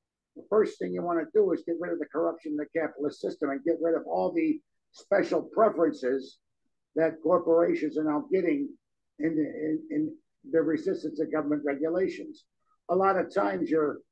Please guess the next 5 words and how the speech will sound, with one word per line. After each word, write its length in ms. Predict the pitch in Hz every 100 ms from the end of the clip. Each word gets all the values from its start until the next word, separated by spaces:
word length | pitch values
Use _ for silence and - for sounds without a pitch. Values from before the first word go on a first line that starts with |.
| _ -
various 600 | 196 208 202 190 170 -
libertarian 920 | 190 180 175 - 190 185 175 147 135 - _ _ _ _ -
people 300 | 202 - 170
who 180 | 147 151
back 280 | 175 185